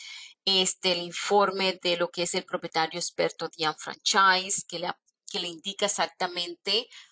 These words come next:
o sea, cuántos puntos ha acumulado, a quién personalmente ha patrocinado personalmente en ese trimestre,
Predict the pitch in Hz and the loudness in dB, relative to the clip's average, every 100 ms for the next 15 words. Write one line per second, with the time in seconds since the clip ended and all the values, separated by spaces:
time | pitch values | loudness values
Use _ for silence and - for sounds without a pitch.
0 | - 185 175 - 208 196 190 - - 185 | -4 0 2 2 -2 -2 -4 -6 -6 -4
1 | 196 185 170 - - 165 170 165 165 170 | -2 0 -2 -4 -8 -4 2 4 6 6
2 | 170 - - 175 - - 196 185 185 - | 4 2 -6 -6 -6 -6 -4 0 2 2
3 | 170 165 170 170 170 170 180 170 - 160 | 2 -2 -2 -4 -2 -2 -2 -2 -4 0
4 | 160 165 180 170 - 160 156 160 165 165 | 2 2 2 0 0 0 0 -2 -2 -4
5 | 160 170 165 - 160 - 156 165 180 175 | -4 -8 -4 -4 -6 -12 -10 -2 0 0
6 | - 170 170 | 0 -2 -4